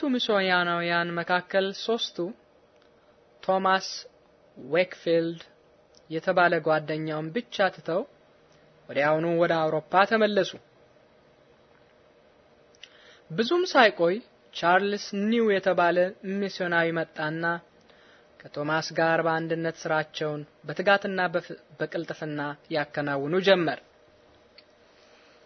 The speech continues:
የኦሮሞ ነገድ ለመጎብኘት መጀመሪያ በመርከብ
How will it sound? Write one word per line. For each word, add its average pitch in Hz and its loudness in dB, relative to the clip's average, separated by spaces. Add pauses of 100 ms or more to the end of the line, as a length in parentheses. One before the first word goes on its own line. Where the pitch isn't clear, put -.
(440)
የኦሮሞ 269 6
ነገድ 180 4 (500)
ለመጎብኘት 165 -2
መጀመሪያ 190 2
በመርከብ 185 2